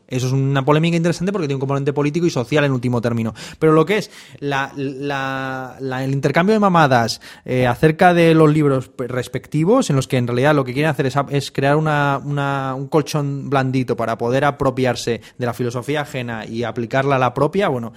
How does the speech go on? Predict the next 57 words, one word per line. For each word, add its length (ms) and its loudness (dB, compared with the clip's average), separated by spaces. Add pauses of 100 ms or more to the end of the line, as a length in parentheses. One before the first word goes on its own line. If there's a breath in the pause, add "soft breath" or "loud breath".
(140 loud breath)
esto 200 -4
es 40 2
lo 80 2
que 120 -4
hace 340 0
Gilles 260 0
Deleuze 240 4
en 40 0
este, 440 -2
en 80 -6
este 300 -6
seminario, 480 -4 (260 loud breath)
que 120 0
tiene 160 2
momentos 360 -2
realmente 340 -6
muy 120 -4
graciosos. 480 -2
Por 100 -4
ejemplo, 240 -2
un 80 -4
pro-, 160 -2
un 200 -4
alumno 280 0
le 120 2
pregunta 380 0
por 100 -2
una 140 -2
cosa 300 -2 (280 loud breath)
que 140 -4
ya 140 0
de 80 -2
suyo 240 -6
es 60 -4
delirante 400 -2
e 20 2
incomprensible, 800 0 (160 loud breath)
y 60 4
el 80 4
propio 240 6
Deleuze 160 6
está 300 0
metido 220 0
en 100 -2
tal 160 2
paranoia 400 4
que 80 -2
le 60 2
dice, 240 -2
"Sí, 280 2
seguramente 540 -2
habrá 180 -4
que 140 -6
llegar 260 -2
a 60 0
ese 200 -6
punto 460 -6